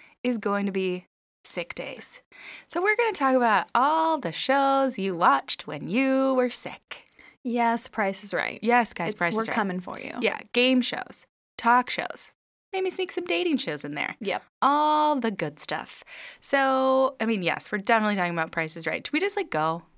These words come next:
Speaker 2: It's right by my house.
Speaker 1: Yeah, I think we should.
Speaker 2: I think we
Speaker 1: Why
Speaker 2: should
Speaker 1: not?
Speaker 2: go and interview people that are standing in that line at, like, six A M and be like, "What are
Speaker 1: I
Speaker 2: you
Speaker 1: will do
Speaker 2: doing?"
Speaker 1: it.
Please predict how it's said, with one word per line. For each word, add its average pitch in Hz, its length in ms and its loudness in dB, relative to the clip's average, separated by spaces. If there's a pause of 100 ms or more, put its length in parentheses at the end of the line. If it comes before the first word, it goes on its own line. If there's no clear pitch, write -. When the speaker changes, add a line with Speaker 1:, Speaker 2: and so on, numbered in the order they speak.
(280)
Speaker 2:
It's 226 120 -2
right 240 320 2
by 160 100 2
my 151 140 -4
house. - 500 -6
Speaker 1:
Yeah, 240 260 0
I 196 140 0
think 220 260 -6
we 214 60 -4
should. 196 320 -2
Speaker 2:
I - 40 4
think 349 120 4
we 415 60 4
Speaker 1:
Why 226 80 6
Speaker 2:
should 392 60 6
Speaker 1:
not? - 100 4
Speaker 2:
go 254 340 4
and - 140 0
interview 196 400 2
people 180 280 -2
that 165 120 0
are 175 60 4
standing 185 360 0
in 170 80 -2
that 160 180 0
line 160 200 2
at, 226 160 -2
like, 320 100 0
six - 380 0
A 180 180 2
M - 160 0
and 190 80 -4
be 202 60 -2
like, 185 160 -2
"What 190 220 -6
are 392 60 -4
Speaker 1:
I 220 60 4
Speaker 2:
you 262 60 4
Speaker 1:
will 349 80 2
do 247 100 2
Speaker 2:
doing?" 247 280 2
Speaker 1:
it. - 80 -18